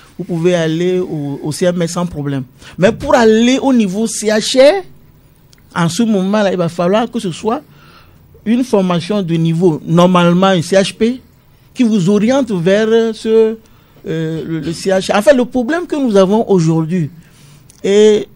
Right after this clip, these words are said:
euh, sur lequel on doit travailler si nous voulons aller de façon harmonieuse vers la couverture santé universelle, c'est le respect de la pyramide sanitaire. On ne peut pas quitter la maison, on a, euh, un petit mot de tête et puis on va au C H U.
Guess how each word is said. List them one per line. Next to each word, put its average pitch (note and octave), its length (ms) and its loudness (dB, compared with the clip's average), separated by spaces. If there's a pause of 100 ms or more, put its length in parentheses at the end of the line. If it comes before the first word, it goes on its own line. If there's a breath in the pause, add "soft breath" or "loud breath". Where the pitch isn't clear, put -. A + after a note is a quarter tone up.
(160)
euh, D#3 480 -2
sur - 200 -2
lequel A3 280 2
on A3+ 100 0
doit F#3 160 2
travailler E3+ 400 2
si A3 240 0
nous G3+ 80 2
voulons F3 300 2
aller E3 560 0 (340 loud breath)
de E3 60 -2
façon F3 400 -2
harmonieuse F#3+ 540 0
vers F3 180 0
la E3 100 -2
couverture E3 440 -6
santé D#3+ 260 -4
universelle, D#3 680 -4 (380 loud breath)
c'est F#3 280 2
le F#3+ 100 2
respect G3+ 320 0
de F#3+ 100 -2
la F3 140 -2
pyramide F3+ 580 -4
sanitaire. D3 520 -6 (1040 loud breath)
On A#3+ 100 0
ne C4 120 -2
peut C#4 160 -4
pas C#4+ 340 2
quitter A#3 380 -4
la G3+ 100 2
maison, G#3 720 -2
on G#3+ 160 -2
a, G#3+ 300 -2 (200)
euh, A#3 300 -8
un A3+ 40 -6
petit G#3 280 -10
mot F#3+ 140 -6
de E3 100 -4
tête G#3 340 -4
et E3 60 -4
puis G#3 140 -8
on G#3 80 -2
va F3 120 0
au E3+ 60 0
C E3+ 120 -6
H D#3+ 220 -6
U. F#3 100 -10